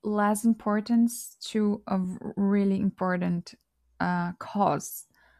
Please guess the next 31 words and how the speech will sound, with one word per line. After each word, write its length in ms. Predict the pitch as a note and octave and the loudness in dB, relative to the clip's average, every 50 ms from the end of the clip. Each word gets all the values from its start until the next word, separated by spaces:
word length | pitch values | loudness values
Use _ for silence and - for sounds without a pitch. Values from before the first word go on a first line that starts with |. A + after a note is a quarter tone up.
| _ _ - | _ _ -14
So, 420 | - - - G3+ G3 F#3 F3+ F3 | -10 -4 0 0 2 2 0 -2
for 200 | - - - F#3 | -4 -4 -4 -4
example, 560 | F3+ F3+ - F#3 F3 - - - E3 - - - - - _ | -4 -4 -4 -4 -4 -4 -4 -6 -8 -8 -10 -14 -20 -6 _
we 100 | - A3 A3+ | 6 8 10
don't 200 | A#3+ A#3+ B3 B3 | 10 10 8 8
have 320 | B3+ B3+ B3 A#3 G#3+ G3+ | 6 4 4 4 4 2
women's 680 | G#3 A3 A#3 A3+ A#3 A#3+ A#3 A#3 A#3 A#3 A#3 A#3+ - - - - | 4 6 6 6 6 6 6 6 6 6 4 2 -2 -10 -10 -8
on 280 | - G3 G#3 G#3 G3 | -4 -2 0 2 2
our 140 | G3 F#3+ G3 | 2 0 -2
textbooks. 1040 | - - - C#4+ C#4+ C#4+ C#4+ - - A3 - G#3 F#3+ F3 - - - - - - _ _ _ _ _ _ _ _ _ _ _ _ _ _ _ _ _ _ - | -4 -6 -6 -4 -4 -4 -6 -8 -12 -6 -4 -2 -4 -2 -4 -10 -14 -14 -16 -16 _ _ _ _ _ _ _ _ _ _ _ _ _ _ _ _ _ _ 4
And 180 | A3+ A#3 A3+ | 6 8 8
then 140 | A#3 A#3 A#3 A#3 | 10 10 10 10
we 80 | A#3 | 8
say, 360 | A#3 - B3 A#3 A3 A3 G#3+ - - - - - - | 8 6 4 4 4 4 2 -4 -12 -20 -20 -10 -4
"Oh, 100 | C4 C#4 | -2 0
yeah, 320 | C#4 C4+ C4+ C4 B3+ B3+ B3 B3+ - _ - - - _ _ - | 2 4 4 4 4 2 0 -2 -6 _ -18 -18 -18 _ _ -4
this 160 | B3 B3 A#3 A#3 | -2 0 0 0
is 140 | A#3 A3 - | -2 -2 -2
so 540 | - - - - - A#3+ A#3 A3+ A3+ A3 G#3+ | -4 -4 -4 -4 -2 0 2 2 2 2 0
sad. 560 | G#3 - - G#3+ G3+ G3 G3 F#3+ F#3 - - - _ _ - | 0 -2 -2 0 2 2 2 2 0 -2 -6 -10 _ _ -2
Oh, 100 | D#4 E4+ | 0 2
yeah, 240 | F#4+ G#4 G4 C#4 A3+ - - | 4 4 4 4 2 2 2
let's, 340 | C4+ C#4+ C4+ - - - - A#3+ | 2 2 2 2 0 -2 -2 -2
what 280 | A#3 G#3 G#3+ A#3+ B3+ B3+ | -4 0 2 2 4 4
are 80 | B3 B3 | 4 4
we 40 | |
gonna 180 | A3+ A3+ A3 G#3+ | 4 4 4 4
have 200 | G#3 G3+ F#3+ - | 4 2 0 0
for 260 | - - _ G3 F#3+ | -4 -8 _ -4 -2
lunch 380 | F#3 F#3 F3+ F3+ F3 - - - | 0 0 0 0 -2 -2 -4 -2
tomorrow?" 340 | - G3 F3+ E3 D#3+ D#3+ - | 0 2 2 2 2 0 -2